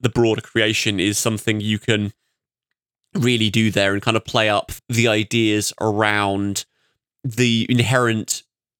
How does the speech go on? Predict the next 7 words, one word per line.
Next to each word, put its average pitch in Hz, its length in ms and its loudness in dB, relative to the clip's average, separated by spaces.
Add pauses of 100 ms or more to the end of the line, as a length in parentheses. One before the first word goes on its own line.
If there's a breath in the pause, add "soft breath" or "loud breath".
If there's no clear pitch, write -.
(240)
darkness 123 720 0
of - 200 0
some 135 240 0
things. 139 540 0 (340 loud breath)
As 135 160 2
much - 340 0
as 123 520 0